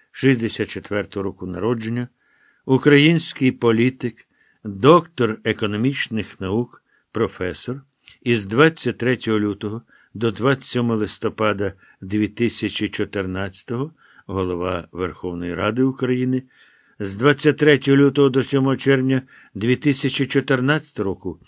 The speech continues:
виконував обов'язки президента України. Є провідником Євангельсько-баптистської церкви. У той час мітингувальники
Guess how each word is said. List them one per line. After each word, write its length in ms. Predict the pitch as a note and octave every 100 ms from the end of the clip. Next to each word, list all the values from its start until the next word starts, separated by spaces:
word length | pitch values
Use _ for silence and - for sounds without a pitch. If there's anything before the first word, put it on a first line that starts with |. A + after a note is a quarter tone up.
| _ _
виконував 720 | G#2 G#2 G#2 C3+ D3 D3+ D3+ B2
обов'язки 760 | A#2 G#2+ B2 B2 - C#3 C3+ _ _ -
президента 840 | B2 C3+ C#3+ B2 G#2+ G#2 E2+ G#2
України. 720 | G2 - F#2 F2+ E2+ E2 D#2 _ _ _ _ _ _ _ _ _ - _ _ -
Є 360 | G2+ A#2+ D3+
провідником 920 | C#3+ A#2 A#2 G#2+ G2 G2 - C3 D3 C3+ _ _ _ _
Євангельсько-баптистської 1900 | G2 G2 F#2 G2 C3+ D3 C3+ - C#3 C#3 C#3 F#2+ G2 - G2 G2 - G#2+ G#2+ G#2+
церкви. 500 | - - D2 - - - _ _ _ _ _ _ _ -
У 140 | C3
той 220 | C#3 D#3 D3+
час 600 | - D3+ C#3+ - - - _ _ _ _ _ _ _ -
мітингувальники 1200 | C3+ C#3 C#3 C3 C3+ D3+ D3 C3+ C3 C3 B2+